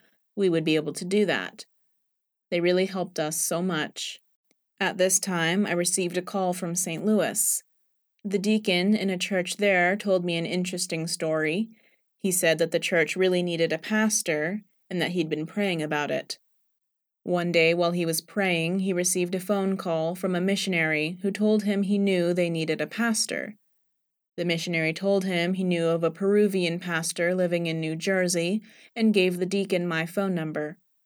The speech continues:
The deacon asked me if I would be willing to come for a weekend and preach and meet the congregation. He said that since he was praying and God gave him my name, he thought I was the man God was sending to him.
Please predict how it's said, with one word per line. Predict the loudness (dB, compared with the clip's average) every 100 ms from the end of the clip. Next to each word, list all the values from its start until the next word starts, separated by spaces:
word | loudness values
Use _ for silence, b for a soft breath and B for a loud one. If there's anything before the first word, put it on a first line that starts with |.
| _ -4
The | -2
deacon | -2 -2 -2
asked | 0 0 0 -2
me | -2 -2
if | 0
I | 0 2
would | 2
be | 0
willing | 0 0 -2
to | -6
come | -2 -2 -2
for | 0 0
a | 2
weekend | 0 0 -2 0
and | -4 -2
preach | 0 2 0 -6 -8 -4
and | -2
meet | -2 -4
the |
congregation. | -6 -6 -6 -2 2 2 0 -4 -6 -10 _ _ _ _ _ _ -4
He |
said | 0 2 2
that | 0
since | -2 -2 -2
he |
was | -2 -2
praying | -2 2 2 2 -2
and | -2 0
God | 0 0 0
gave | 0 0
him | -2 -4
my | -4
name, | -2 0 0 0 -4 -8 _ _ _
he | -2
thought | 2 2 2
I | 0 0
was | 0
the | 0
man | 0 0 -2
God | 0 0 0
was | -2 0
sending | 0 -2 -4
to | -6
him. | -8 -6 -6 -8 -12